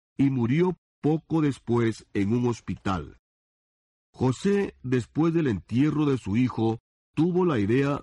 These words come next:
de ir a encerrarse en un cuarto y beber alcohol hasta caer muerto. Pero cuando sus compañeros alcohólicos supieron su desgracia, no lo dejaron solo,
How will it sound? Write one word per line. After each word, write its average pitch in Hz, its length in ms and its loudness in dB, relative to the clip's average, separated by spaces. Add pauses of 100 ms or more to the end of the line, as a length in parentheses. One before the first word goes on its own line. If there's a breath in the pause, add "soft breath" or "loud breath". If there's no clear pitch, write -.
de 98 320 -2
ir 156 220 2
a 180 80 2
encerrarse 123 960 -2 (360)
en 101 200 0
un 175 140 -2
cuarto 107 760 -2 (360)
y 131 140 2
beber 117 300 2
alcohol 151 680 0 (120)
hasta 104 440 -6
caer 98 420 -4
muerto. 87 580 -6 (760)
Pero 127 240 0
cuando 127 400 0
sus 117 220 -6
compañeros 117 840 0
alcohólicos 117 720 -2
supieron 147 500 -2
su 151 160 -4
desgracia, 104 760 -2 (280)
no 107 380 2
lo 165 120 2
dejaron 143 420 -2
solo, 131 480 -4